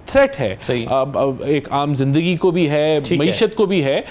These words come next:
Speaker 1: तो ये, ये हर चीज़ को सियासत से लिंक करना जो हकीकत है, हमें उसमें रहना चाहिए। इस मुल्क में दहशतगर्दी नंबर वन इशू है।
Speaker 2: ठीक।
Speaker 1: अगर, अगर नंबर टू या थ्री नहीं है,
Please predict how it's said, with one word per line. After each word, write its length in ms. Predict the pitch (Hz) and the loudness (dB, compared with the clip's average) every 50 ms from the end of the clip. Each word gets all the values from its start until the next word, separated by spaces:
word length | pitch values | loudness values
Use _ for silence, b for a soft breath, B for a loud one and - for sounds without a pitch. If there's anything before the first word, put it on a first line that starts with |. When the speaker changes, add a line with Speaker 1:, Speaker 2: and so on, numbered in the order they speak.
| B B 156 B | B B -8 B
Speaker 1:
तो 80 | 285 240 | -2 0
ये, 320 | 175 190 247 277 277 269 | 2 2 2 2 2 2
ये 420 | 220 202 269 277 262 240 208 190 180 | 2 2 2 2 2 2 0 0 -2
हर 220 | 170 147 190 262 269 | -2 -2 0 0 0
चीज़ 320 | - - 240 240 233 - | 0 0 0 0 0 0
को 140 | - 262 247 | 0 0 -2
सियासत 440 | - - - 160 160 - - 214 - | 0 0 -2 -2 0 0 -2 -2 0
से 100 | - 214 | 0 0
लिंक 160 | 175 170 175 180 - | 2 0 0 0 0
करना 240 | 165 165 202 240 | 0 0 0 0
जो 140 | 226 196 190 | 0 0 0
हकीकत 480 | 135 135 - - 170 165 - 262 240 247 - | 0 -2 -2 -2 -2 0 0 0 0 0 0
है, 180 | 143 160 175 | 0 0 0
हमें 160 | 151 147 165 | 0 0 0
उसमें 280 | 160 147 - - 180 156 | -2 -2 -2 -2 -2 0
रहना 220 | 135 131 139 147 | 0 0 0 -2
चाहिए। 320 | 143 - 131 127 143 190 247 B B B B B | -4 -4 -4 -6 -4 -6 -6 B B B B B
इस 200 | 156 147 - - | -4 -4 -2 -2
मुल्क 180 | 147 165 175 160 - | -2 -2 -2 -2 -2
में 120 | 180 160 120 | -2 -2 0
दहशतगर्दी 760 | 127 131 - 175 156 139 139 139 135 139 165 175 175 175 - - | 0 0 0 -2 -2 -2 -2 -2 -2 -2 -2 -2 -2 -2 -2 -2
नंबर 300 | 135 131 143 151 156 139 | -4 -2 -2 -2 -2 -2
वन 240 | 117 147 170 175 | -2 -2 -2 -2
इशू 240 | 143 123 - - 113 | -2 -4 -4 -8 -12
है। 220 | 107 - - - - B B B B B | -12 -12 -14 -16 -18 B B B B B
Speaker 2:
ठीक। 120 | 139 131 | -2 -2
Speaker 1:
अगर, 200 | 135 135 151 135 | 0 0 -2 -2
अगर 260 | - - 139 139 143 | -2 -2 -2 0 0
नंबर 260 | 135 135 127 131 139 143 | 0 -2 -2 0 -2 0
टू 240 | - 156 151 139 | 0 2 2 2
या 100 | 135 135 | 2 0
थ्री 280 | 131 - - 139 135 131 | 0 -2 0 0 0 0
नहीं 200 | 120 113 120 117 | 0 -2 -4 -6
है, 160 | 110 104 110 | -6 -8 -10